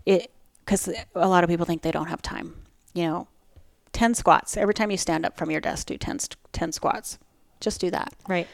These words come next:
Speaker 2: Park further away from the supermarket entrance and
Speaker 1: Right.
Speaker 2: just make yourself walk.
Speaker 1: Right.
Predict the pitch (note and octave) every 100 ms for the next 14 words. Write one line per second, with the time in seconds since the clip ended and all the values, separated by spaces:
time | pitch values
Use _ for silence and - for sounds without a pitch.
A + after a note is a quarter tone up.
0 | - B3 A#3+ - A3 G#3 G3+ F#3 F3 E3+
1 | F3+ E3+ E3+ E3+ D#3+ D#3 D3 E3 - D3
2 | - A2+ - - F#3 E3 F3 F3 - -
3 | D#3+ E3 E3 F3 D#3 E3 A#2 - - -
4 | - - - G#3+ G#3+ G3 -